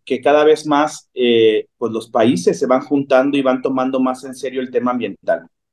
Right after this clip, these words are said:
Si bien hace dos años, tres años ya casi, la pandemia, pues, nos tuvo a todos aterrados, ¿no? Y empezamos a hablar de,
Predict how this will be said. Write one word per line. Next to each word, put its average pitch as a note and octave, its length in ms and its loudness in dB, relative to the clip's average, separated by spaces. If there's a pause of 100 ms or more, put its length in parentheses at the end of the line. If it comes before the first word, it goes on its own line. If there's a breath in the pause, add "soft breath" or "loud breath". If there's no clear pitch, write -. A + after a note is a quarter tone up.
Si - 200 -2
bien C3 200 6
hace D3 260 2
dos C#3 300 0
años, B2+ 580 0 (100)
tres A2 260 -6
años G#2+ 400 -2
ya G2 160 -2
casi, G#2+ 320 -4
la G#2 180 -2
pandemia, F#2 580 -2 (420)
pues, G2+ 140 -2
nos G2+ 140 -4
tuvo A#2+ 200 2
a B2+ 120 -2
todos D3 280 4
aterrados, A2 640 -2
¿no? G#2+ 320 -8
Y G#2 120 -4
empezamos G#2+ 500 -2
a A#2 60 -2
hablar G#2+ 240 0
de, A#2 280 0